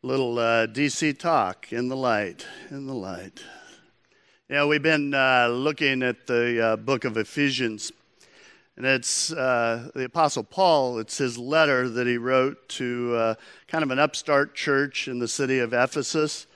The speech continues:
Over the past few weeks, we've, we've learned a few things, I hope. Uh, we've learned that we find our identity in, in God and Jesus Christ, and that we're to be rooted in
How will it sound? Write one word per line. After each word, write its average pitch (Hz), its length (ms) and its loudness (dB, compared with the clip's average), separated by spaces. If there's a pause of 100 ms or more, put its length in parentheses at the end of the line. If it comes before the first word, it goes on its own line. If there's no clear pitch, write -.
(640)
Over 160 200 2
the 147 80 0
past 165 340 2
few 170 200 -2
weeks, 170 320 2
we've, 147 320 0
we've 151 240 -2
learned 190 340 2
a 139 60 2
few 131 240 -2
things, 143 320 -2
I 123 80 2
hope. 131 420 0
Uh, 131 280 2
we've 127 160 -4
learned 151 400 2
that 139 120 2
we 131 140 -2
find 147 320 0
our 139 160 4
identity 143 920 0
in, 135 420 -2 (320)
in 127 220 -4
God 135 420 4
and 127 180 -4
Jesus 127 380 -4
Christ, 147 560 0
and 139 160 -2
that 135 100 -2
we're 139 220 2
to 139 140 -10
be 147 180 2
rooted 170 500 2
in 139 500 2